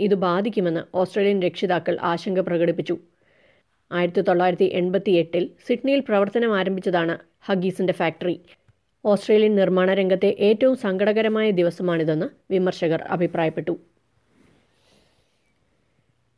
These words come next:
ഇനി പ്രധാന നഗരങ്ങളിലെ നാളത്തെ കാലാവസ്ഥ കൂടി നോക്കാം. സിഡ്നിയിൽ മഴയ്ക്ക് സാധ്യത, കൂടിയ താപനില ഇരുപത് ഡിഗ്രി സെൽഷ്യസ്. മെൽബണിൽ അന്തരീക്ഷം മേഘാവൃതമായിരിക്കും, പതിനാല് ഡിഗ്രി. ബ്രിസ്ബനിൽ ഇടവിട്ട മഴയ്ക്ക് സാധ്യത,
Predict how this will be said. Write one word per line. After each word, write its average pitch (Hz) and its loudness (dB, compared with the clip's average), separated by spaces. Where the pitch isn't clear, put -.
ഇനി 180 0
പ്രധാന 175 -2
നഗരങ്ങളിലെ 175 2
നാളത്തെ 175 0
കാലാവസ്ഥ 180 -2
കൂടി 175 0
നോക്കാം. 170 -4
സിഡ്നിയിൽ 294 0
മഴയ്ക്ക് 240 2
സാധ്യത, 202 0
കൂടിയ 214 2
താപനില 185 0
ഇരുപത് 208 2
ഡിഗ്രി 175 0
സെൽഷ്യസ്. 165 -4
മെൽബണിൽ 175 0
അന്തരീക്ഷം 175 -2
മേഘാവൃതമായിരിക്കും, 175 -2
പതിനാല് 180 0
ഡിഗ്രി. 165 -4
ബ്രിസ്ബനിൽ 285 0
ഇടവിട്ട 247 2
മഴയ്ക്ക് 226 0
സാധ്യത, 190 0